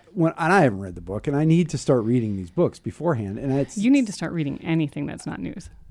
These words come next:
Speaker 1: Well, but, you know, that's, I'm in the news biz, you
Speaker 2: <laughs>
Speaker 1: know. And, uh,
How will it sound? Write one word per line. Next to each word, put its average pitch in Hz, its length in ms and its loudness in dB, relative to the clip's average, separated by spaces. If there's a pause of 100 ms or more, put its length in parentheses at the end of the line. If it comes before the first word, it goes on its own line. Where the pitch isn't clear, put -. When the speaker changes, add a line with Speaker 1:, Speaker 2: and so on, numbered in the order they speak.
(560)
Speaker 1:
Well, 156 460 -8
but, 160 200 -8
you 165 60 0
know, 110 160 -4
that's, - 240 -12
I'm 127 160 0
in 139 80 2
the 123 80 2
news 117 220 0
biz, 98 400 -6
you 170 80 4 (100)
Speaker 2:
<laughs> 104 140 -8
Speaker 1:
know. 233 120 0 (520)
And, 135 440 4 (220)
uh, 117 520 4